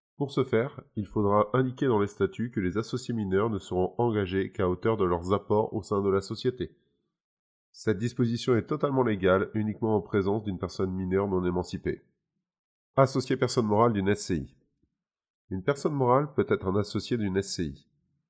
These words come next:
Cela vaut aussi bien pour une société civile que pour une société commerciale. Les droits sur les parts peuvent être détenus aussi bien en usufruit, nue propriété ou pleine propriété. Si une S C I a pour détenteur des parts de société,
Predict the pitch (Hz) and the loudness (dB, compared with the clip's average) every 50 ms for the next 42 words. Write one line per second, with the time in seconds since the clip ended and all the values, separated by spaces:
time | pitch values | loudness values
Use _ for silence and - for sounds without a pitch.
0 | _ _ _ _ - - 104 104 101 92 98 95 - 135 143 131 - 139 120 117 | _ _ _ _ -4 -2 0 0 2 2 0 0 0 -2 -4 -4 -4 -6 -2 0
1 | 131 139 135 135 110 98 95 - - 101 - - 90 - 98 - - - 92 85 | 0 0 0 0 -2 -2 -2 -4 -6 -8 -8 -10 -14 -14 -14 -12 -10 -8 -6 -4
2 | 92 101 117 127 127 - - 85 - - 90 92 90 - - 95 90 - - - | -4 -6 -6 -8 -8 -8 -8 -8 -4 -2 -2 -2 -2 -2 -6 -10 -10 -8 -8 -8
3 | 117 - - 98 90 87 - - - - - 76 - - _ _ _ _ _ _ | -6 -4 -2 0 0 -2 -2 -4 -6 -8 -8 -10 -14 -18 _ _ _ _ _ _
4 | _ _ _ _ _ _ _ - - 101 95 107 117 160 170 - 147 131 123 120 | _ _ _ _ _ _ _ -4 -2 0 2 4 4 4 6 6 6 6 6 6
5 | - 120 117 117 - - - 110 92 98 95 87 87 101 95 - - 107 110 110 | 8 8 8 8 6 4 2 2 4 2 0 0 -2 -4 -4 -2 -2 0 0 0
6 | - 131 143 139 - 143 127 131 123 120 117 110 101 98 104 92 - - 107 104 | 0 -2 -4 -4 -2 0 2 4 4 4 4 2 -2 -4 -6 -6 -4 -2 0 0
7 | 117 123 - - 110 107 - - 110 98 - - 110 101 98 - - 120 120 110 | -2 -4 -6 -6 -4 -4 -2 -2 -2 -2 0 0 0 0 0 2 2 2 2 2
8 | 92 - 110 104 104 - 113 - - - 104 98 - - 80 76 - - _ _ | 2 2 0 0 0 -2 -4 -2 -2 -2 -2 -2 0 -2 -2 -4 -4 -6 _ _
9 | _ _ _ _ _ _ _ _ _ - - - 113 110 110 120 151 151 - - | _ _ _ _ _ _ _ _ _ -14 -6 -2 0 2 2 2 2 0 0 -2
10 | 175 175 175 180 196 196 - - - 104 - - 110 104 104 120 123 - 117 110 | -4 -2 -2 -2 -4 -6 -4 -2 -2 -2 0 0 0 2 2 2 2 0 0 0
11 | - - 127 127 127 113 92 90 85 - - 131 131 127 107 107 - - 107 - | 2 4 4 4 4 2 0 -4 -4 0 2 2 2 2 2 0 -2 -4 -4 -4
12 | - 95 80 - 92 98 123 - | -2 -4 -2 0 -2 -2 -2 -4